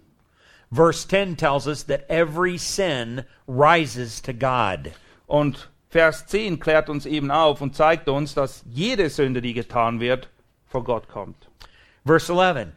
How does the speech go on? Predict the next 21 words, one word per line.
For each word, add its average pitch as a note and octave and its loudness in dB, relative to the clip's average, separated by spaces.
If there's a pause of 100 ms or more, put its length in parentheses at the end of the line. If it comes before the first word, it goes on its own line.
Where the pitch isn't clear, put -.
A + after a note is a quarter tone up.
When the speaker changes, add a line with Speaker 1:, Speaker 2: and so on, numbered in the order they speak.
(200)
Speaker 1:
"And C3 -2
now E3 4
you E3 0
are D#3 2
cursed - -4
from D3+ -2
the D3 -2
ground, C#3 0
which C3 -6
has C3+ -6
opened E3+ -2
its D#3 -6
mouth C#3 -4
to C#3 -8
receive D3 -8
your C#3+ -4
brother's C#3+ 0
blood C3 -2 (240)
from C3 -6
your C#3 0
hand." C#3+ -4